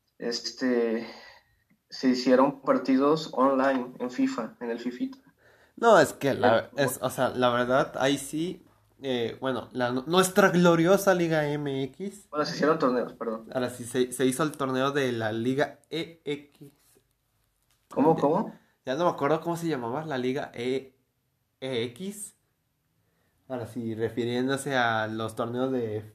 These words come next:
Speaker 2: fifa.
Speaker 1: E Sports, sí.
Speaker 2: El, así, de los es-, eSports.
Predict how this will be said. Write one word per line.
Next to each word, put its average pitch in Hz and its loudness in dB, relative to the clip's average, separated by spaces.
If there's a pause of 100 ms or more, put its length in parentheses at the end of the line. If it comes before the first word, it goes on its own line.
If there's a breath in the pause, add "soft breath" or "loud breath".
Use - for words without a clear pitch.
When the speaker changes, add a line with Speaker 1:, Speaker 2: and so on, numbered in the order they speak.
(200)
Speaker 2:
fifa. 139 -4
Speaker 1:
E 135 6
Sports, 123 -4 (140)
sí. 123 -12 (140)
Speaker 2:
El, 120 -8
así, 117 -2
de 123 2
los 113 -2
es-, 135 -10 (160)
eSports. 160 -2